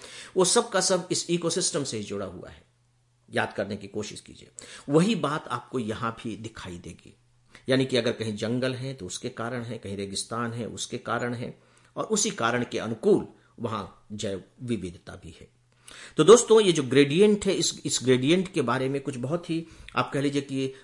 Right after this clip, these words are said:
बहुत ही scientific statement दिए जा सकते हैं,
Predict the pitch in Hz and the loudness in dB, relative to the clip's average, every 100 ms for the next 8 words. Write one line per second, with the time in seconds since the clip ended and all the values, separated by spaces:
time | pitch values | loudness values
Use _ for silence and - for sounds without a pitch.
0 | - 165 196 - 147 151 175 170 196 170 | 0 2 4 4 4 4 0 0 0 0
1 | - 156 151 151 151 - 143 127 92 - | 0 0 2 0 0 2 2 4 2 -6
2 | - - - | -12 -16 -20